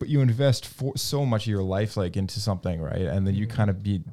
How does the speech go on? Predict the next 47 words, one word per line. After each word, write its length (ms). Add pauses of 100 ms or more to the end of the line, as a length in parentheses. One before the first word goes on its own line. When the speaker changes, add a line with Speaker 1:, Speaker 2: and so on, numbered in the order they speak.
(160)
Speaker 1:
you're, 140
you're, 240
you 220
know, 140
a 60
guy 180
like 220
that, 160
he's 200
known 460
for 460
that 200
something, 600
you 80
know, 140
to 140
sell 440
it. 240 (540)
You 60
know, 100
I 60
think, 260
like, 140
the 80
question 500
of, 200
like, 140
identity 540
really 220
comes 300
to 60
mind. 280
It's 140
like, 160
"Oh, 80
I'm 160
Speaker 2:
Yeah. 100
Speaker 1:
the 80
guy 200
who 120
made 280
Star 280
Wars. 320
Like, 160
I'm 140
selling 500
that." 220